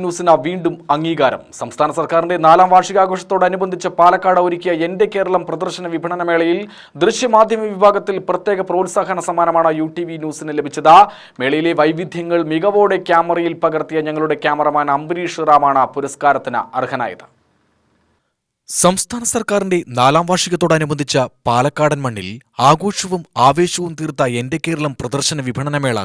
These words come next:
സമാപിക്കുമ്പോൾ കേരള വിഷൻ യു ടി വി ന്യൂസിന് അംഗീകാരത്തിളക്കം. മേളയ്ക്ക് തിരിതെളിഞ്ഞത് മുതൽ മേളയുടെ സമഗ്ര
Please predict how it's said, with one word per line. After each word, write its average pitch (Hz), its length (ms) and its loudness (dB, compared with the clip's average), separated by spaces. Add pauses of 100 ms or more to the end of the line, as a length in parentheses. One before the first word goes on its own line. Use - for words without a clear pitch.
സമാപിക്കുമ്പോൾ 123 600 -2 (500)
കേരള 175 320 4
വിഷൻ 196 200 -4 (100)
യു 143 80 0 (100)
ടി 185 120 -4
വി 170 100 -6
ന്യൂസിന് 135 320 -6 (220)
അംഗീകാരത്തിളക്കം. 131 840 -2 (520)
മേളയ്ക്ക് 196 500 4
തിരിതെളിഞ്ഞത് 185 640 2
മുതൽ 127 200 -2 (220)
മേളയുടെ 180 520 4
സമഗ്ര 180 340 0